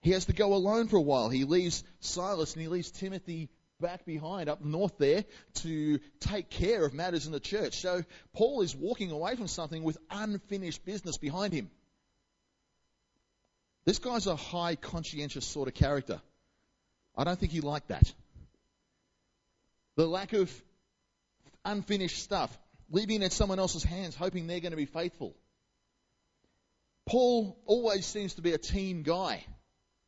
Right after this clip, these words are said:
Being alone was something he wasn't all that used to here.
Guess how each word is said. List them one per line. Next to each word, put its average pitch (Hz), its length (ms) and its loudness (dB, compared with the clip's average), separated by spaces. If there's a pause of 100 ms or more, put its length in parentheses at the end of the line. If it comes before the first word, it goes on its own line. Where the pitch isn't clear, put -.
(1300)
Being 202 240 8
alone 180 640 4 (1400)
was 143 140 0
something 175 280 0
he 160 100 -2
wasn't 156 320 -2
all 151 120 2
that 135 220 -2
used 151 320 4
to 139 120 0
here. 101 260 -4